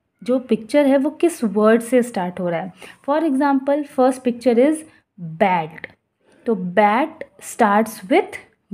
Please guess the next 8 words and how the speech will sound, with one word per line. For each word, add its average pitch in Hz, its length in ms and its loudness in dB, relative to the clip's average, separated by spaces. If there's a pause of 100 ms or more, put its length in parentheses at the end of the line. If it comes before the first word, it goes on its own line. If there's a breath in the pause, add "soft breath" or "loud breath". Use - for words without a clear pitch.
(160)
B। 294 100 8 (960 soft breath)
तो 262 120 0 (120)
B 208 260 -4
तो 269 120 6
वॉवेल 254 340 6
होता 285 320 4
नहीं 339 260 6
है, 320 120 4